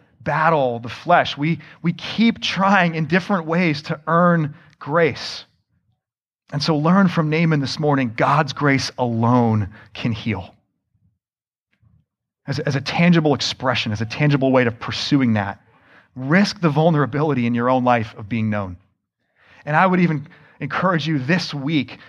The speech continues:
to tell someone, tell a friend, tell a spouse, tell a pastor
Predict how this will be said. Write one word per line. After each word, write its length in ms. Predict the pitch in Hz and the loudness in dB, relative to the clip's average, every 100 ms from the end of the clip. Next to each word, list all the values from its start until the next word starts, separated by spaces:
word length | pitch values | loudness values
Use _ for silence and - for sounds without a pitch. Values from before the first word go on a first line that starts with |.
| - _ | -20 _
to 100 | - | -16
tell 420 | - - - 247 | -12 -4 2 4
someone, 540 | 240 - 135 110 98 98 | 4 0 -2 -4 -8 -10
tell 220 | - 160 | -6 -6
a 40 | |
friend, 800 | 117 - 151 160 202 214 208 - - - | -6 -12 -4 0 4 4 2 -4 -20 -16
tell 220 | - 202 | -6 -4
a 40 | |
spouse, 680 | - - - 175 190 185 - - - - | -4 -6 0 4 4 2 -8 -20 -20 -6
tell 200 | 190 185 | -2 0
a 60 | |
pastor 800 | - - 156 165 175 208 214 214 | -2 -2 0 0 -2 -4 -4 -6